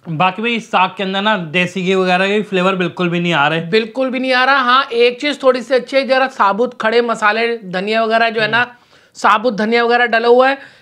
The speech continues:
Speaker 1: और
Speaker 2: लेकिन ना
Speaker 1: तीखापन की बात करें तो ये थोड़ा सा ज्यादा तीखा लग रहा है
Speaker 2: और
Speaker 1: मेरे
Speaker 2: ये
Speaker 1: को।
Speaker 2: जो रोटी जो है ना पीछे से जो थोड़ी सी जरा ज्यादा ही लाल हो
Speaker 1: हम्म।
Speaker 2: गई, इसकी ना हल्की हल्की बाइट के अंदर कड़वाहट आ रही है, वो चीज भी जो है ना अच्छी नहीं लग रही है यार। और ये अब बारी है जी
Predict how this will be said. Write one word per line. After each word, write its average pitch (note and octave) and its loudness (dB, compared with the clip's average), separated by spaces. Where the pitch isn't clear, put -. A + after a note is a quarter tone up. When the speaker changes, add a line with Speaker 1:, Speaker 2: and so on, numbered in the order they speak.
Speaker 1:
और G#3 2
Speaker 2:
लेकिन G#3+ 2
ना C#4+ 2
Speaker 1:
तीखापन G#3 0
की G#3 -4
बात G3+ 2
करें G#3+ -2
तो A#3+ -6
ये A#3 -4
थोड़ा G3+ 0
सा G#3+ -4
ज्यादा F#3 0
तीखा F3 -4
लग D#3 0
रहा C3+ -6
है C3+ -8
Speaker 2:
और A3 4
Speaker 1:
मेरे A#3+ 0
Speaker 2:
ये C4 0
Speaker 1:
को। A#3 -4
Speaker 2:
जो C#4 2
रोटी A#3+ 2
जो B3+ 0
है B3 2
ना C#4+ 2
पीछे A#3+ -2
से B3 -2
जो B3+ 0
थोड़ी A#3+ -2
सी C4 -6
जरा A#3+ 0
ज्यादा F#3+ 0
ही A3+ 2
लाल A3 2
हो A3 4
Speaker 1:
हम्म। A3 4
Speaker 2:
गई, B3 4
इसकी C4 -6
ना D4 4
हल्की A#3+ -2
हल्की C4+ -2
बाइट A3 -2
के C#4 -4
अंदर C4 2
कड़वाहट A#3 2
आ A#3 2
रही A3+ -4
है, B3 2
वो A#3+ 4
चीज C#4+ -2
भी D4 0
जो C4+ 2
है B3+ 0
ना B3+ 0
अच्छी C4+ -4
नहीं A3+ 2
लग F#3+ 0
रही F3+ 0
है E3+ 4
यार। D#3 0
और A#3 0
ये C#4+ 0
अब B3 -2
बारी A#3 2
है A#3 0
जी C#4+ -6